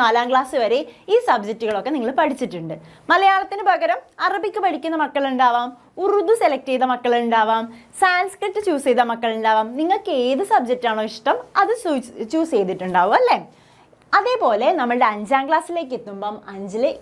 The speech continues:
ഇംഗ്ലീഷ് ഉണ്ട്, മാത്സ് ഉണ്ട്, മലയാളം ഉണ്ട്. മലയാളം, അറബിക്, ഉറുദു, സാൻസ്ക്രിറ്റ് ഏതാണോ നിങ്ങൾ ചൂസ് ചെയ്യുന്നത് അത്. അത് കൂടാതെ മിസ് ഈ നീല കളറിൽ കൊടുത്ത സബ്ജക്റ്റുകൾ നോക്കിക്കേ, നിങ്ങൾ മുന്നേ കണ്ടിട്ടുണ്ടോ? ഇല്ല.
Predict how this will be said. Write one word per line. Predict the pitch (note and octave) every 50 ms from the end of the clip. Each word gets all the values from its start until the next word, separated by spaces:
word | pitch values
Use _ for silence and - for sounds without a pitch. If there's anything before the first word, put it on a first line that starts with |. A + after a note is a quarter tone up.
| G#3+ G#3
ഇംഗ്ലീഷ് | G3+ G#3 G3 A3 A#3+ C#4 D#4+ D#4 - E4 A#3+
ഉണ്ട്, | G#3 F#3 F3+ - - C#5 C#5 - _ _ _ _ - A3+ B3
മാത്സ് | C4+ C4+ C#4 E4 F#4 - - - G#4+ E4+
ഉണ്ട്, | A#3+ G#3 G3 A#3+ - - - - _ _ - G4+
മലയാളം | G#4+ G#4+ A4 A4 G#4 F#4 D#4 C4 B3 G#3+
ഉണ്ട്. | F#3 F3+ E3+ F3 - B3+
മലയാളം, | A3+ A3 G#3+ A3 A3+ A#3 A#3+ C#4 F#4 B4 - _ _ - - C#4
അറബിക്, | C4+ B3+ C4+ B3+ A#3+ F4+ G#4 - - - - C#4
ഉറുദു, | C#4 C4+ C4+ A#3 D4 B4 C#5 -
സാൻസ്ക്രിറ്റ് | F#4 D#4+ D#4+ D#4+ D#4+ - - F4 C#5+ C#5 - - - D#4
ഏതാണോ | F#4 G#4+ G#4 G4+ F#4 F4 G4 G#4+ G4+
നിങ്ങൾ | F4 D4+ D4+ E4 - -
ചൂസ് | D4 C4 B3 B3 B3
ചെയ്യുന്നത് | A#3 A3 A#3 D4 E4 - - B3
അത്. | G3 F3 E3 - - - - - - - - - - F#4 A#4
അത് | B4 A#4+ C#5 C5+ - - -
കൂടാതെ | C#4+ B3+ B3 C4 B3+ C4 A#3+ G#3+ F#3+ F3+ F3+ G#3+ G#3+ G3+ - - - -
മിസ് | C#4+ G4+ - - A4+
ഈ | A4 G4
നീല | E4+ D#4 D4 D#4+ F#4+ G#4+ A4 -
കളറിൽ | F4 D#4 D4 D4 D4 D4+ D#4+ B3+
കൊടുത്ത | C#4 C4 B3+ B3+ B3+ C4+ C#4 C#4 C#4
സബ്ജക്റ്റുകൾ | B3+ G#3+ F#3 A#3 A#3+ A#3+ C4 B3+ B3+ B3+ B3+ A#3+
നോക്കിക്കേ, | A3+ G#3+ G#3+ A3 A3 - A3+ A3 G#3+ G#3+ G#3+ - - _ _ _ _ _ -
നിങ്ങൾ | D#4+ E4 F4 F#4+ G4 F4
മുന്നേ | D#4+ D#4 E4 F4+ F4 E4
കണ്ടിട്ടുണ്ടോ? | D#4 C#4+ C#4 C#4+ E4+ C4 - F4+ D#4+ D4+ D#4 D4+ D4 D4+ D4 - _ _ _ _ _ _ _ - G3+
ഇല്ല. | G3 G3 G3+ G#3 A3+